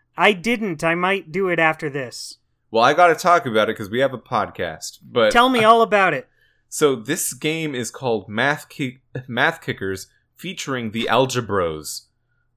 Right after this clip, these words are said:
Speaker 2: Um,
Speaker 1: <laughs> The Algebros.
Speaker 2: it is an urban champion sort of. It, it, it's like a, a street scrolling beat 'em up where you have a little bit of a y axis or maybe z axis, I,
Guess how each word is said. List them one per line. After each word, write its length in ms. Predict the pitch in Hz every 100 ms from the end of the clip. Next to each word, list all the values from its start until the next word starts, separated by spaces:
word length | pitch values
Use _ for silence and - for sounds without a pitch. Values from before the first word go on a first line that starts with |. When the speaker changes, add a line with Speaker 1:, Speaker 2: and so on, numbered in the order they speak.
| _
Speaker 2:
Um, 380 | - 208 - 415
Speaker 1:
<laughs> 300 | 381 339 -
The 220 | 208 170
Algebros. 840 | 160 143 160 143 123 123 127 127 -
Speaker 2:
it 220 | 135 139
is 240 | 147 127 127
an 200 | 120 -
urban 420 | 123 139 143 156 143
champion 840 | - 143 139 135 135 127 127 127
sort 380 | - - 120 120
of. 400 | 117 113 110 104 -
It, 160 | 131 127
it, 160 | 143 127
it's 200 | 135 143
like 200 | 160 151
a, 220 | 127 85
a 340 | 53 110 107 110 - - _ _ _ _ -
street 600 | - - - 127 143 139
scrolling 920 | - - 139 127 123 120 110 107 95 -
beat 180 | 117
'em 140 | 107 90
up 220 | 78 -
where 240 | 107 101 101
you 300 | 101 107 113
have 140 | 113
a 40 | 101
little 380 | 113 156 143
bit 160 | 123 123
of 160 | 110 104
a 80 |
y 280 | 95 101 98
axis 760 | 98 95 - - 87 - - - _ _ _ -
or 120 | 104
maybe 280 | 110 110 107
z 320 | 87 107 113
axis, 560 | 110 110 117 110 - - _ _ -
I, 140 | 110